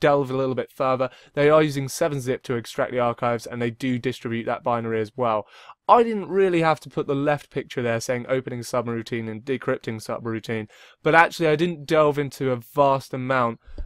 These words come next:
um, so I felt like I should give it there. Um, a little bit more on the decryption as well. Um, so I, I went a little bit further, even though, you know, you could decrypt, I, I found it a little bit interesting, and actually,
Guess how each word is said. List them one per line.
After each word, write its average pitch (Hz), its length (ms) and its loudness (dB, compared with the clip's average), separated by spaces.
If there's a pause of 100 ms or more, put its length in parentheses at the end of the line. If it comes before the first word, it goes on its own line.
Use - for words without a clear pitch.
(160)
um, 120 340 2
so - 160 -4
I 135 60 0
felt 135 240 0
like 120 160 -4
I 123 60 -6
should 120 160 -10
give 120 160 -2
it - 140 -4 (1080)
there. 117 500 0 (540)
Um, 147 500 10
a 156 80 6
little 240 240 6
bit 233 140 6
more 196 260 2
on 180 60 2
the 170 100 0
decryption 151 540 -4
as 135 120 -6
well. 139 540 0
Um, 135 560 4
so 147 380 4 (460)
I, 160 140 4 (300)
I 170 40 2
went 240 200 4
a 262 40 4
little 233 220 4
bit 185 140 -2
further, 160 380 4
even 214 280 -2
though, 208 140 4
you 165 280 -2
know, 156 80 -2
you 147 160 -2
could 135 160 -12
decrypt, 151 380 -6
I, 151 160 2 (180)
I 170 80 -4 (140)
found 202 180 0
it 185 80 0
a 170 40 2
little 185 240 0
bit 165 120 0
interesting, 156 520 -2
and 180 100 2
actually, 170 420 -2